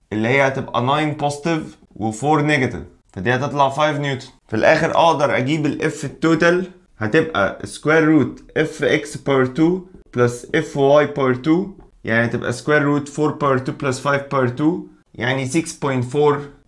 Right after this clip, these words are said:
نيوتن. ولو أنا عايز أجيب الدايركشن بتاعها فبقول اف واي over اف اكس هي تان ثيتا، يعني هتبقى فايف over فور، هنعمل شيفت تان هنجيب الثيتا تطلع ب fifty-one point thirty-four degree مع ال positive direction of x axis.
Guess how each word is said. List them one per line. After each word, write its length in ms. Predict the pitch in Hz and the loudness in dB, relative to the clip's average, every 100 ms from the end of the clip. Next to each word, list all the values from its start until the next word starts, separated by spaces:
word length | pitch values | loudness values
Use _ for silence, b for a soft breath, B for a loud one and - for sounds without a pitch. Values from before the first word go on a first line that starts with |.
| - | -6
نيوتن. 380 | 131 120 - 64 - _ | -2 -2 -2 -12 -14 _
ولو 180 | - 113 | -4 2
أنا 160 | 147 165 | 2 4
عايز 220 | 170 160 | 2 0
أجيب 220 | 156 175 | -2 -2
الدايركشن 640 | 151 147 147 151 - 165 131 | -2 0 0 0 -2 -4 -2
بتاعها 560 | 160 160 156 175 - - _ - | 0 2 2 -2 -4 -14 _ -8
فبقول 500 | 113 117 143 156 - | -2 0 2 0 -2
اف 260 | 156 151 143 | -4 -4 -2
واي 380 | 139 147 143 | 2 2 2
over 380 | - 127 120 - | -2 0 0 -2
اف 200 | 143 - | -4 -4
اكس 300 | 120 127 - | -4 -2 -2
هي 240 | 127 127 123 | 0 2 2
تان 280 | 131 135 | 0 -2
ثيتا، 480 | 131 147 147 165 180 - _ _ | -2 -2 0 0 0 -6 _ _
يعني 220 | 107 113 | -4 -2
هتبقى 320 | 117 123 - | -2 -4 -4
فايف 320 | 117 139 139 | 0 2 2
over 200 | 92 120 | 0 0
فور، 380 | 120 - 143 160 190 - _ | 0 0 -2 -2 -4 -14 _
هنعمل 440 | 120 131 160 156 | -4 0 0 0
شيفت 300 | 151 156 151 | 0 -2 -4
تان 260 | 131 143 143 | -2 0 0
هنجيب 340 | 143 120 131 | 0 0 0
الثيتا 680 | 135 131 147 143 147 143 - - _ | -2 -2 -2 2 2 0 -6 -20 _
تطلع 300 | 139 139 135 | -6 0 2
ب 160 | 113 117 | 2 0
fifty-one 560 | 143 127 135 127 135 135 | -6 -4 0 0 0 -2
point 300 | 131 127 131 | -2 -2 -2
thirty-four 600 | 135 123 117 127 131 123 - - 95 | -4 -2 -4 0 0 -2 -6 -6 -4
degree 400 | 104 113 147 147 - B - | -2 0 0 -2 -8 B -4
مع 200 | 117 131 | 2 2
ال 120 | 127 139 | 2 -2
positive 300 | 135 - 117 | -4 -4 0
direction 420 | 117 120 123 107 | 0 0 -2 -4
of 40 | |
x 280 | 110 117 82 | -2 -2 -4
axis. 220 | - - | -6 -12